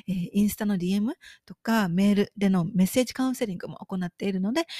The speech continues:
えー、お気軽に、えー、安心をしてお問い合わせをください。えー、そして同じくこのエピソードの概要欄には、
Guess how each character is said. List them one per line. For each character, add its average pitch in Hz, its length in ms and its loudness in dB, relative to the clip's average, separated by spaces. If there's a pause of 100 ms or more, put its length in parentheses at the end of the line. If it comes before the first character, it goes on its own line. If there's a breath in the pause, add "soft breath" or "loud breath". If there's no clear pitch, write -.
(220 loud breath)
え 190 140 -2
ー、 - 100 -14
お 185 60 -6
気 214 120 -6
軽 277 200 -2
に、 392 100 -10 (420)
え 170 120 0
ー、 - 40 -8
安 247 220 2
心 311 220 -4
を - 20 -6
し - 80 -8
て 311 280 -4
お 240 120 -2
問 - 160 0
い - 20 -2
合 175 40 -2
わ 170 80 -2
せ - 120 -10
を - 40 -14 (200)
く 196 100 -6
だ 202 140 -8
さ 285 140 -2
い。 262 80 -2 (680 loud breath)
え 220 60 -4
ー、 - 20 -2
そ 233 80 0
し 226 60 0
て 247 240 4
同 214 80 4 (100)
じ 320 140 0
く 277 240 2
こ 240 80 0
の 226 100 4
エ 247 60 2
ピ 240 100 -6
ソ 240 80 4
ー 196 40 4
ド 175 100 0
の 170 100 0
概 185 200 4
要 208 120 6
欄 165 160 2
に 165 100 0
は、 185 220 2